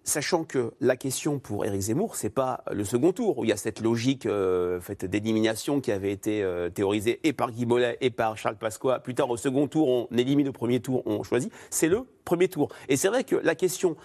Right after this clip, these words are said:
est-ce que le vote Zemmour est un, euh, exutoire, renvoie à, est-ce que c'est un vote d'adhésion ou est-ce que c'est un vote tribunicien ?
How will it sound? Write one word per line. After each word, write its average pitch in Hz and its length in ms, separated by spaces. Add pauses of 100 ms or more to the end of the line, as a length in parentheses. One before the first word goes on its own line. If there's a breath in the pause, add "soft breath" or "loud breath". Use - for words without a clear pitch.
(160 loud breath)
est-ce 156 160
que 190 80
le 165 80
vote 151 220
Zemmour 151 320
est 117 160
un, 110 200 (100)
euh, 95 360
exutoire, 156 520 (200 loud breath)
renvoie 180 500
à, 117 120 (160)
est-ce 143 140
que 180 80
c'est 160 180
un 139 80
vote 107 240
d'adhésion 202 520 (260 loud breath)
ou 131 80
est-ce - 80
que 139 80
c'est 135 240
un 143 60
vote 233 260 (120)
tribunicien ? 165 640